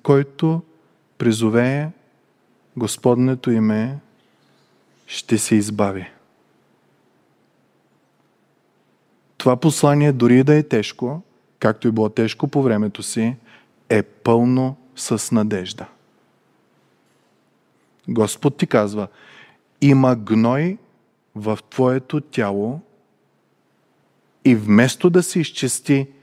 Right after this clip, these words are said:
ти не хаеш за него. Приспан си духовно.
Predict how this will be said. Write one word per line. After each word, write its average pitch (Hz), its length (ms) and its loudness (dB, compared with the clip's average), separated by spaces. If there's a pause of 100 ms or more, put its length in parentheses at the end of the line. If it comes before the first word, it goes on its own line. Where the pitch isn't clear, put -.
(580)
ти 147 240 4
не 123 720 2
хаеш 120 760 -4
за 117 240 -2
него. 101 320 -4 (360)
Приспан 131 600 0
си 131 360 -4 (320)
духовно. 110 540 -2